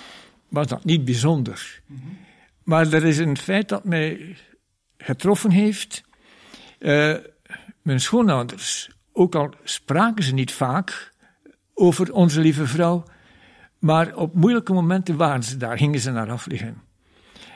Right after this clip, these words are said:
Speaker 1: En tijdens de ziekte van mijn schoonmoeder en zelfs van een neef van mijn vrouw, die bijna bij hen thuis is opgegroeid, eh, dan, eh, werd Maria ineens zo belangrijk in hun leven.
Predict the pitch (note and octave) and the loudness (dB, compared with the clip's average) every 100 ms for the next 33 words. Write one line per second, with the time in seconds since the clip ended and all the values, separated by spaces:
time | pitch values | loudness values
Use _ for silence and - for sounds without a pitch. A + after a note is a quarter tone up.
0 | - - C#3+ C3+ - - - - C#3+ B2+ | -14 -2 -2 -2 -8 -20 -8 -2 0 0
1 | A#2+ G3+ - F#3 D3+ C#3 C3 - F3 F#3 | -2 -4 -4 -4 -4 -6 -6 2 6 6
2 | F#3 F3+ D#3+ - _ _ - _ _ E3+ | 4 0 -2 -8 _ _ -20 _ _ -2
3 | C#3+ B2+ F#3 - E3 C#3+ B2 B2 E3+ G3+ | 2 4 2 2 0 0 2 2 2 0
4 | - D#3+ E3 D#3 C#3+ D3+ E3 G3 F#3+ D3 | -6 -4 -2 -2 -2 -2 -2 -2 -4 -4
5 | C3 A#2+ A2+ A#2 - - - _ _ _ | -2 -2 -4 -8 -14 -20 -20 _ _ _
6 | - B2+ A2 A#2 G#2+ G2+ B2+ C3+ B2+ B2 | -16 -8 -6 -6 -8 -6 -6 -6 -6 -6
7 | A2 G#2 C#3 - C3+ B2+ B2+ C3 C3 - | -6 -8 -8 -4 -6 -2 -2 -2 -4 -10
8 | C3+ B2+ C3+ - - - - _ _ _ | -4 -4 -6 -14 -20 -20 -20 _ _ _
9 | _ - _ _ _ _ _ _ _ _ | _ -20 _ _ _ _ _ _ _ _
10 | _ _ _ A#3+ - D#3+ D#3+ D#3+ D#3+ D3+ | _ _ _ -20 -8 0 2 2 2 2
11 | D3+ D3 C3 _ - C#3 C3+ _ _ - | 2 -2 -8 _ -4 -2 -2 _ _ -20
12 | C4+ G3 A#2+ C#3+ F3 - C#3 D3+ E3 - | -6 -2 0 0 -2 -2 -2 0 -2 -4
13 | C#3 F#3+ D3 B2+ F3+ F#3 D#3+ C3 - C#3+ | 2 2 4 2 4 2 0 -4 -2 -2
14 | B2 A2 A2 G2+ - A2 | 0 -2 -4 -6 -10 -16